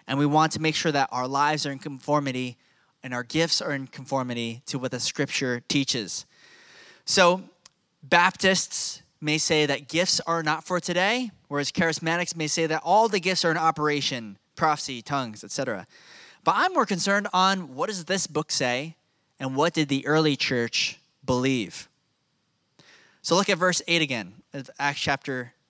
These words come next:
one. "You shall receive power when the Holy Spirit has come." Here's that, that phrase, "upon you." We talked about the Holy Spirit being in you and with you. Here's a different verb, "upon you."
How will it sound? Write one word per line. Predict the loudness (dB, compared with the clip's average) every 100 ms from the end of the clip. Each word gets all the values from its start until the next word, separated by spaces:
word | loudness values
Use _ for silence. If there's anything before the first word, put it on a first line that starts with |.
| _
one. | -4 -4 -4 -14 _ _ _ _ _ _ _ -20 -20 _ -20 _
"You | -2 0 2
shall | 4 6 6
receive | 4 2 2 2 -2 -4 -6
power | 4 6 6 6 2
when | 2 0
the | -2
Holy | 0 -2 0
Spirit | -2 0 0 0
has | -2 -2
come." | -2 2 2 2 -4 -12 _ _ _
Here's | -4 -2 0
that, | 0 -2 _ _ _
that | -4 -4 -2
phrase, | 0 0 -2 -2
"upon | -2 0 6 6 6 4
you." | 2 2 0 -4 -12 _ _ _ _ _ _ _ _ _ _ _ -2
We | 2
talked | 2 2
about | 4 6 4 -6 _ _
the | 0
Holy | 2
Spirit | 2 2 2 2
being | -2 -4 -10 _ _ _ 0
in | 2
you | 4 2 2 -4 _
and | -6 0
with | 2 2 2
you. | 2 2 -2 _ _ 2
Here's | 4 4
a | 2
different | 2 2 2
verb, | 2 2 0
"upon | -6 0 4 4 2
you." | -2 -4